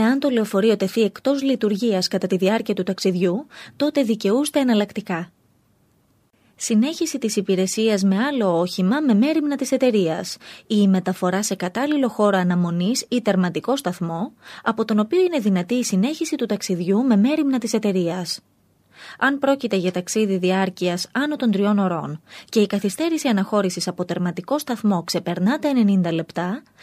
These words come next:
τότε δικαιούστε δωρεάν παροχή γευμάτων και αναψυκτικών, ανάλογα με το χρόνο αναμονής ή καθυστέρησης, καταλύματος,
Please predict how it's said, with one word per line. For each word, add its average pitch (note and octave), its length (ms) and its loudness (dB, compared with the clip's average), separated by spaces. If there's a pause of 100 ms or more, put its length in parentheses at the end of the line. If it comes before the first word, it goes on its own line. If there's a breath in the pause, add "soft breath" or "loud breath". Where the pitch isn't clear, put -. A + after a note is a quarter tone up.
(180 loud breath)
τότε D#4 260 0
δικαιούστε B3 540 0
δωρεάν F3 600 0 (680 loud breath)
παροχή G#3+ 360 0
γευμάτων C4+ 580 0
και B3+ 120 -4
αναψυκτικών, F#3 800 -4 (220)
ανάλογα B3+ 520 2
με F#3 100 2
το F3+ 80 -2
χρόνο G#3+ 340 2
αναμονής F#3 600 2
ή - 80 -4
καθυστέρησης, F3+ 920 -4 (400 loud breath)
καταλύματος, F#3 920 -2